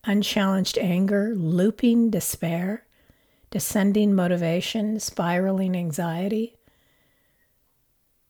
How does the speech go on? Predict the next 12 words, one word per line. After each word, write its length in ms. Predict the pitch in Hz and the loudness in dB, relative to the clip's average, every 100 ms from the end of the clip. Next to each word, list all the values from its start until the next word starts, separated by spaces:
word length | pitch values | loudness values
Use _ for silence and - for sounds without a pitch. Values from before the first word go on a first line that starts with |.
| _ _ _ | _ _ _
debilitating 800 | 196 165 180 185 185 202 185 185 | -6 -2 0 0 0 0 0 0
mortality. 840 | 185 180 - 190 180 202 220 240 - _ _ _ - | 0 -2 -2 -2 0 0 0 -2 -6 _ _ _ -18
Sound 400 | - 185 175 180 | -6 -4 -4 -4
familiar? 600 | 220 190 185 190 220 247 _ _ _ _ _ _ _ _ _ _ _ _ _ _ _ _ | -2 0 0 0 -2 -6 _ _ _ _ _ _ _ _ _ _ _ _ _ _ _ _
I'm 160 | 196 202 | 0 2
not 180 | 233 269 | 2 2
making 300 | 220 208 185 | 2 2 0
light 320 | 180 214 196 | 2 2 2
of 80 | 185 | 0
what 200 | 190 208 | -2 0
we 120 | 170 | -2
experience. 800 | 185 - 226 220 185 208 - | -4 -2 0 0 -2 -4 -10